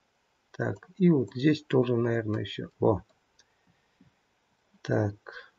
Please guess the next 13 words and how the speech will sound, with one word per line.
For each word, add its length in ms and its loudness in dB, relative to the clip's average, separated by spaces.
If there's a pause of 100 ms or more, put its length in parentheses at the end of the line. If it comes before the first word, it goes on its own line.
Вот 260 -6
такая 420 0
бородка. 680 2
Можно 380 2
ещё 300 -2
побольше 680 0
сделать 500 8
и 20 -2
шрифтом 680 2 (840)
выгладить. 680 0 (800)
Ну, 100 4
чтоб 200 -2
смотрелось. 680 0